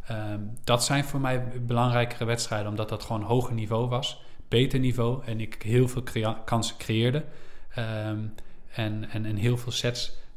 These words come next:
eh, eigenlijk tot aan de tiebreak misschien wel de betere was. En dat, dat, daar heb ik echt veel meer aan dan, dan één zo'n overwinning. Maar het neemt natuurlijk niet weg. Stel, ik verlies die wedstrijd.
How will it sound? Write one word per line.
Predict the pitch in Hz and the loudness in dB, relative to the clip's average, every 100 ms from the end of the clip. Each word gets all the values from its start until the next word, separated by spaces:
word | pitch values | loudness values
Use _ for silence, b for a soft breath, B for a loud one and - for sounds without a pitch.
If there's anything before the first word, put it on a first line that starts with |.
| - | -4
eh, | 117 107 107 107 | -2 0 0 0
eigenlijk | 107 117 120 127 123 - - - - | 2 2 2 -4 -6 -12 -14 -12 -2
tot | 147 139 | -2 0
aan | 123 | 0
de | 117 | 0
tiebreak | 117 117 127 131 127 | 0 2 2 0 -2
misschien | 120 - 123 | -4 -2 -2
wel | 117 | 0
de | 113 | 0
betere | 120 120 117 113 | 2 0 0 -2
was. | 117 - - B B | 0 0 -2 B B
En | - 104 104 | -2 -2 0
dat, | 110 - | -2 0
dat, | 120 127 | 2 4
daar | 127 | 4
heb | 143 | 4
ik | 139 | 2
echt | 131 - - | -2 -4 -8
veel | - 127 120 | -4 0 2
meer | 120 120 | 4 2
aan | 104 104 104 | 0 -2 -2
dan, | 107 104 107 | 0 0 0
dan | 107 104 | -2 0
één | 110 113 | 0 0
zo'n | 113 110 110 | 2 0 0
overwinning. | 107 104 104 104 139 156 B B B B - | -2 -2 0 2 0 -2 B B B B -12
Maar | - 101 101 107 127 143 - - - - - - - - - - - - | -4 -2 4 10 10 10 4 -4 -4 -6 -6 -6 -12 -16 -12 -6 -2 0
het | - 127 | 0 2
neemt | 135 120 | 4 2
natuurlijk | 110 113 101 | 2 0 0
niet | 113 | 0
weg. | 120 120 - | 0 0 -2
Stel, | - 120 107 | 2 2 2
ik | - | 2
verlies | 120 117 | 2 2
die | - 104 | 0 0
wedstrijd. | 110 - - 120 139 | 0 0 0 0 0